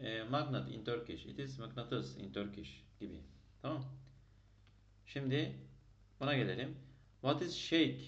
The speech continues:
in Turkish? Türkçe'de shake ne demek? Çalkalamak. It is çalkalamak in Turkish.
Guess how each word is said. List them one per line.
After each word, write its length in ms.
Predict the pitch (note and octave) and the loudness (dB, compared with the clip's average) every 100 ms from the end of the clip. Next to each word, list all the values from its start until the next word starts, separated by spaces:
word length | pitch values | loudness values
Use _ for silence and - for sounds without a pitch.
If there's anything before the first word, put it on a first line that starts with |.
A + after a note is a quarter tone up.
| - | -2
in 180 | C3 C3 | 2 4
Turkish? 580 | C#3 C3 F2 D#2+ - - | 4 2 -2 -6 -10 -10
Türkçe'de 600 | - C3 C#3+ C#3 D3 - | -6 0 2 4 4 2
shake 280 | C3 D3 D3+ C#3+ | 0 2 2 4
ne 120 | C3+ | 4
demek? 240 | A2 - - - - - - | 4 2 -4 -12 -20 -20 0
Çalkalamak. 680 | C3 C3+ C3+ D3 B2+ - - - - - - | 4 6 6 4 2 0 -6 -14 -20 -14 -6
It 140 | C3 | -2
is 260 | C3+ C#3+ - | -2 -2 -2
çalkalamak 640 | B2 A#2+ A#2+ A#2 B2 C3+ | -2 0 0 0 0 0
in 100 | C3 | 0
Turkish. 540 | C3 C3 - - - | 0 -2 -4 -8 -14